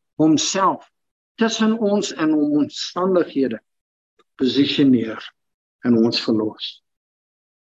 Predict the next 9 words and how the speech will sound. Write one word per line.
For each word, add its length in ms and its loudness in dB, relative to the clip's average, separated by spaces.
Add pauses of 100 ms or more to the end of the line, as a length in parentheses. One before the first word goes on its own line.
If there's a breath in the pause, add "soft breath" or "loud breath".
(560)
Deur 120 4
die 120 4
bloed 300 0
van 200 -2 (100)
Jesus 640 -4 (800)
kom 220 2 (100)
God 480 -2 (160)
tussen 400 2
ons 400 0